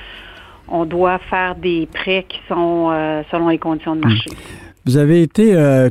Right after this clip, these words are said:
Speaker 2: touché par, par la bande, évidemment, par Investissement Québec quand ils ont annoncé, euh, la question de la révision de la politique de rémunération de leurs hauts dirigeants.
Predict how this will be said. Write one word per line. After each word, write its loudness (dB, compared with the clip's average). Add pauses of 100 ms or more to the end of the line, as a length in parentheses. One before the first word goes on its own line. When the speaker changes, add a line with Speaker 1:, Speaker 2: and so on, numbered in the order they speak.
Speaker 2:
touché 0
par, 2
par 2
la 4
bande, 4
évidemment, 4
par 0
Investissement 2
Québec 2
quand 4
ils 4
ont 4
annoncé, 2
euh, 4
la 2
question 0
de 2
la 4
révision 0
de 0
la 2
politique -2
de 2
rémunération 4
de 2
leurs 4
hauts 0
dirigeants. 0